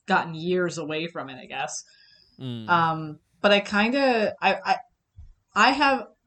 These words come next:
Speaker 1: faith that it's gonna be really interesting to hear from their perspective, as they were the ones in the recording studios. But I think it's gonna be really, and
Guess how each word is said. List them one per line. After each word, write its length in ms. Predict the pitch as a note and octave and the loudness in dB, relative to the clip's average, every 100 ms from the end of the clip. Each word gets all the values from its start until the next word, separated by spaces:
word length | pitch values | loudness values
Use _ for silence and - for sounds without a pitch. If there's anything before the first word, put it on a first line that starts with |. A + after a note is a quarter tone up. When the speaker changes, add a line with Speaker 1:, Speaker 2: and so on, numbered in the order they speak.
| _ _ _ | _ _ _
Speaker 1:
faith 680 | - A#3 F#3 F3 A3+ - _ | -4 2 2 2 -4 -10 _
that 100 | F#3+ | -4
it's 120 | F#3 | -4
gonna 140 | - G3 | -2 -2
be 140 | F#3 | 0
really 320 | F3 G3 G3+ | 2 4 4
interesting 560 | F3+ G3 G3 - F3 E3 | 2 -4 -4 -4 -4 -4
to 60 | - | -6
hear 240 | F3+ F3+ | -2 -2
from 160 | F3 E3 | -2 -8
their 160 | E3 | -8
perspective, 480 | E3 E3+ D#3+ D#3 D3+ | -8 -10 -8 -8 -8
as 180 | E3 D#3+ | -8 -2
they 140 | F3+ | 0
were 100 | F3+ | 0
the 80 | F3 | 0
ones 260 | E3+ D#3+ - | -2 -6 -8
in 80 | F3 | -6
the 80 | E3+ | -6
recording 400 | D#3 - A3 G#3+ | -6 0 2 2
studios. 560 | G#3 G#3 F#3+ F#3+ F#3 - - | 2 0 0 0 0 -4 0
But 120 | F#3+ | 2
I 20 | |
think 160 | A3 A3 | 2 0
it's 120 | - | -4
gonna 120 | D#4 | -2
be 140 | C4+ | 0
really, 400 | F#3 G#3 G#3+ G#3 _ _ | 2 4 4 2 _ _
and 180 | G3 G3+ | -2 -2